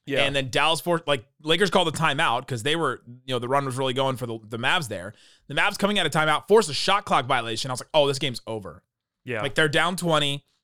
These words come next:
Speaker 2: The Mavs just forced a shot clock violation. Everything's going for the Mavericks. Lively, Lively's out at this point. We'll talk about him, obviously, a little bit later. And then I was like, "Okay, well, that game's <laughs> done." And then to start the,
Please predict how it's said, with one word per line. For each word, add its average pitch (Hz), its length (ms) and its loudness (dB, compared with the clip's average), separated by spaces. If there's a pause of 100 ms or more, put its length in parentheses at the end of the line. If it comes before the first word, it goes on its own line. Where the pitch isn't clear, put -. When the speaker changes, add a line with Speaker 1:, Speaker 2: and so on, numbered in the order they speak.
Speaker 2:
The 143 80 0
Mavs 147 300 0
just 170 180 0
forced 175 240 2
a - 20 -4
shot 151 240 2
clock 143 160 0
violation. 127 720 -2
Everything's 156 320 2
going 143 280 2
for 143 80 -4
the 147 60 0
Mavericks. 120 440 0
Lively, 156 500 2 (220)
Lively's 170 340 2
out 143 140 4
at 127 40 -8
this 127 140 -4
point. 131 260 -6
We'll 127 100 -4
talk 143 160 0
about 131 180 -2
him, 131 260 -4 (100)
obviously, 123 600 -2
a 123 40 -10
little 123 200 -8
bit 113 80 -8
later. 113 320 -6 (760)
And 156 360 2
then 147 180 2
I 139 60 0
was 135 100 -2
like, 127 100 -6
"Okay, 147 260 2
well, 127 140 -2
that 139 140 2
game's 156 240 2
<laughs> 143 120 -2
done." 165 180 4
And 139 180 -2
then 175 340 -2
to 170 140 0
start 185 300 2
the, - 160 -10